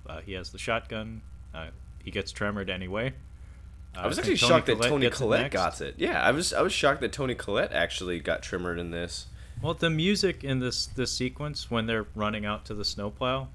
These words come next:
Speaker 1: is
Speaker 2: Mm.
Speaker 1: very effective. It has, like, that kind of doldrums, like, purgatory feel to it. It, again, the, the swamp of sadness or whatever. <laughs> It's
Speaker 2: Yeah.
Speaker 1: a never-ending story.
Speaker 2: I know what you're talking
Speaker 1: It
Speaker 2: about, yeah.
Speaker 1: has that, f-, or, um,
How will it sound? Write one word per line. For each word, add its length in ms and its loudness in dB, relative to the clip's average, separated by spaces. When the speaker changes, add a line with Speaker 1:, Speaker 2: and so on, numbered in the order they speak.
Speaker 1:
is 180 -2
Speaker 2:
Mm. 40 0
Speaker 1:
very 220 2
effective. 640 -8
It 120 0
has, 260 2
like, 140 2
that 180 0
kind 200 0
of 140 -6
doldrums, 640 -2
like, 180 -4
purgatory 540 -4
feel 280 -4
to 180 -6
it. 100 -6
It, 200 -6
again, 320 -2
the, 140 -6
the 160 -6
swamp 380 4
of 100 0
sadness 480 6
or 60 4
whatever. 340 6
<laughs> 420 12
It's 340 10
Speaker 2:
Yeah. 380 6
Speaker 1:
a 40 0
never-ending 540 6
story. 500 0
Speaker 2:
I 80 6
know 100 4
what 140 -2
you're 80 -6
talking 200 6
Speaker 1:
It 40 6
Speaker 2:
about, 60 8
yeah. 60 10
Speaker 1:
has 120 6
that, 200 4
f-, 140 -12
or, 260 4
um, 320 -2